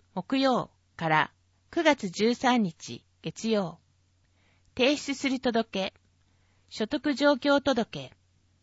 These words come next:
前年度に引き続き、今年度も所得超過となる人については、市役所、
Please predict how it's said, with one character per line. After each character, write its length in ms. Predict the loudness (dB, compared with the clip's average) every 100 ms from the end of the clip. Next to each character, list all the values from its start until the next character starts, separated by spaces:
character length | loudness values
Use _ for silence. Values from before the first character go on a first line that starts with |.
| _ _ _ _ _ _
前 140 | 0 2
年 280 | 2 2 2
度 100 | 0
に 80 |
引 80 | -2 -12
き 20 | -12
続 300 | -6 -6 -4
き、 300 | -10 -10 _ _ _
今 220 | -2 0 2
年 220 | 2 2
度 80 | 2
も 120 | 0
所 160 | -4
得 200 | -6 -6
超 240 | -2 0 2
過 140 | 0
と 100 | -2
な 140 | 0 0
る 80 |
人 200 | -2 -4
に 140 | -6 -6
つ 160 | -4
い 80 | -4
て 160 | -4 -8
は、 240 | -8 -16 _ _ _ _ -20 -16
市 180 | 0
役 260 | 4 4 0
所、 280 | -4 -4